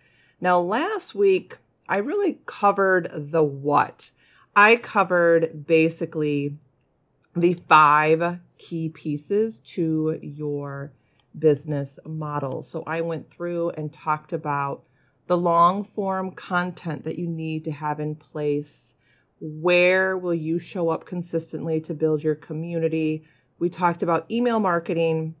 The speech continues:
what your offers are, what you're selling,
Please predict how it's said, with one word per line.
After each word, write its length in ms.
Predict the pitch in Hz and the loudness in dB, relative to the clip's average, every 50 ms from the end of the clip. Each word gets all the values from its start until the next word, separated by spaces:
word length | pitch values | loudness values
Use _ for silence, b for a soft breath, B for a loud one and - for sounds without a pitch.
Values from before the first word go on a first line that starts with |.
| _ _ _ _ _ _ _ | _ _ _ _ _ _ _
what 280 | _ 170 170 196 - - | _ -4 -4 -4 -2 0
your 120 | 220 220 - - | -2 -2 2 2
offers 360 | 175 175 175 - 175 175 175 | 2 2 0 -2 -4 -2 -2
are, 220 | 175 160 160 160 | -2 -2 0 -2
what 220 | 160 160 170 165 - | -2 -2 -4 -4 -4
you're 100 | 208 196 | -6 -6
selling, 560 | - - - 170 160 160 160 156 156 156 | -6 -8 -6 -6 -4 -4 -6 -6 -6 -6